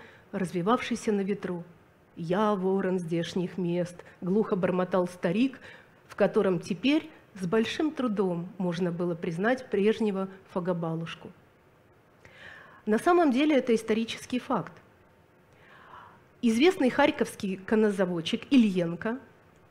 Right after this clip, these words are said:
привел на московские скачки, поскольку тогда в Харькове ипподром не работал, жеребца Фог-О-Бала от Фонтенуа и Ракеты.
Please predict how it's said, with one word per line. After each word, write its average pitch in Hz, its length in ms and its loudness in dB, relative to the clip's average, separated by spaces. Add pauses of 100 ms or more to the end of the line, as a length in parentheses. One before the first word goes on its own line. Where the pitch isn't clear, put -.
(140)
привел 254 360 4
на 262 140 4
московские 226 640 0
скачки, 214 600 0
поскольку 220 380 0
тогда 202 280 2
в - 40 -14
Харькове 175 600 2 (300)
ипподром 180 480 0
не 196 120 2
работал, 170 520 -2 (380)
жеребца 214 680 4 (340)
Фог-О-Бала 220 1400 0 (420)
от 254 300 2
Фонтенуа 214 840 4
и 247 100 4
Ракеты. 247 500 0